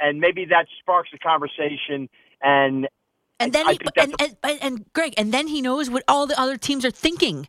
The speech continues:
Speaker 2: So then he knows how
Speaker 1: Exactly.
Speaker 2: far down he can go to get what he really wants. That's what I think.
Speaker 1: E-, exactly.
Speaker 2: Yes.
Speaker 1: And,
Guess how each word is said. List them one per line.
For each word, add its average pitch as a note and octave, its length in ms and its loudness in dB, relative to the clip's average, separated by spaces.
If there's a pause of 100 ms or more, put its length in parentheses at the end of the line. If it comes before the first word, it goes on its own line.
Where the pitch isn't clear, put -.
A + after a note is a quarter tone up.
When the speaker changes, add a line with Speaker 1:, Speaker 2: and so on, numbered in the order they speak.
(160)
Speaker 2:
So C4+ 180 0
then D4 160 -2
he E4 160 -4
knows C#4 220 0
how C4+ 100 6
Speaker 1:
Exactly. C#4 180 0
Speaker 2:
far C4+ 120 2
down C4+ 280 0
he B3+ 120 -4
can B3 220 -4
go B3 360 0
to A#3 140 -6
get A#3+ 200 0
what B3 140 -2
he C4 80 -6
really D#4+ 300 -4
wants. F4 400 -6
That's C4+ 200 0
what G#3 80 4
I E4 120 2
think. D4+ 300 -2
Speaker 1:
E-, G#3+ 140 -8 (640)
exactly. G2+ 640 -8
Speaker 2:
Yes. D#4 340 -4
Speaker 1:
And, A2+ 340 2